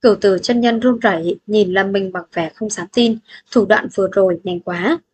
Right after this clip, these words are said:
Giản Sinh đã bị bóp biến dạng vùng cổ. Hắn điên cuồng giãy giụa, nhưng dù thế nào thì cũng không thể thoát ra khỏi bàn tay Lâm Minh. "Sao? Có chút thủ đoạn mà cũng đòi báo thù cho em trai à? Thế này,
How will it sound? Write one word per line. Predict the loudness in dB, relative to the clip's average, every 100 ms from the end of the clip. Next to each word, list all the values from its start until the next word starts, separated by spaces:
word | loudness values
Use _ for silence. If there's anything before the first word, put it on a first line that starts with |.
| _
Giản | -4 -4 0
Sinh | 0 2
đã | 0
bị | -2 -4 -2
bóp | -2 -2
biến | -6 -6
dạng | -2 -2 -2
vùng | -8 -8
cổ. | -8 -10 -10 -14 _ _
Hắn | -6 -4 0
điên | 0 0 0
cuồng | 0 0
giãy | -4 -2
giụa, | 0 0 -2 _
nhưng | -4 -4
dù | -4 -6
thế | -4 0
nào | 2 0 -4 _
thì | 0 0
cũng | 0 -2
không | -4 0
thể | -2 -2
thoát | -2 -2 0
ra |
khỏi | -2 0 -2
bàn | -2 -2
tay | 0 2
Lâm | 0
Minh. | 0 0 -2 _ _ _ _ -10
"Sao? | 0 2 2 -2 -8 _ _ 2
Có | 2 4
chút | 2 2
thủ | 0
đoạn | 4 2 0 _ 0
mà | 0
cũng | 0 2
đòi | 2 4
báo | 2 0
thù | 2 0 2
cho | 0
em | 0
trai | 2 2 2
à? | -2 _ _ _ _ _
Thế | 0
này, | 2 2 0